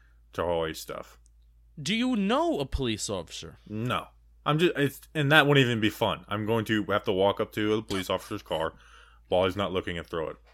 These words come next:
Speaker 1: Or throw the magnet out the window like I did on Sunday.
Speaker 2: The magnet may work a little bit better 'cause you can
Speaker 1: But then do you wanna be the guy throwing a magnet out the window? I don't know if I have the balls to do that, to do it while he's,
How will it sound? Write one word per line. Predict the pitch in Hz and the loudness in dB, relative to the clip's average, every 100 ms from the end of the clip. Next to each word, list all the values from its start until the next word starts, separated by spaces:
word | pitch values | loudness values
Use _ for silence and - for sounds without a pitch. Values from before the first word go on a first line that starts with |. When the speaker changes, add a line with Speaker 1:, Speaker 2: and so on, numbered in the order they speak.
| - - _ - | -20 -20 _ 6
Speaker 1:
Or | 147 156 | 10 10
throw | 160 156 | 10 8
the | 131 | 10
magnet | 127 123 117 | 8 6 6
out | 107 | 2
the | 104 | 2
window | 104 101 90 | 0 2 2
like | 87 87 | 2 0
I | |
did | 87 | 0
on | 82 78 | -2 -4
Sunday. | - 78 80 80 - - - - 160 | -8 -8 -10 -14 -20 -20 -20 -18 -8
Speaker 2:
The | 151 | -2
magnet | 165 170 175 190 | 2 2 2 0
may | 170 160 | 0 2
work | 151 156 | 2 2
a | 160 | 2
little | 147 139 | 2 0
bit | 127 | -2
better | 123 110 | 0 0
'cause | 104 113 | 0 -4
you | 120 113 | -4 -4
can | 117 110 101 - - _ _ _ - - | -4 -6 -8 -12 -20 _ _ _ -10 -2
Speaker 1:
But | - | 6
then | 175 151 | 6 8
do | 143 | 8
you | 147 | 8
wanna | 147 | 8
be | 139 | 8
the | 139 | 10
guy | 131 | 8
throwing | - 117 123 | 8 2 4
a | 107 | 4
magnet | 98 107 113 | 6 6 4
out | 98 101 | 2 2
the | 104 | 0
window? | 101 101 101 | 0 2 2
I | 113 | 2
don't | 135 | 2
know | 131 | 2
if | 117 | 6
I | 110 | 6
have | 107 | 6
the | 95 | 4
balls | 92 95 85 | 2 2 0
to | |
do | 78 87 | -6 -8
that, | 78 - | -10 -14
to | 92 | -14
do | 85 92 | -10 -8
it | |
while | 82 87 87 | -4 -2 -2
he's, | 90 | -4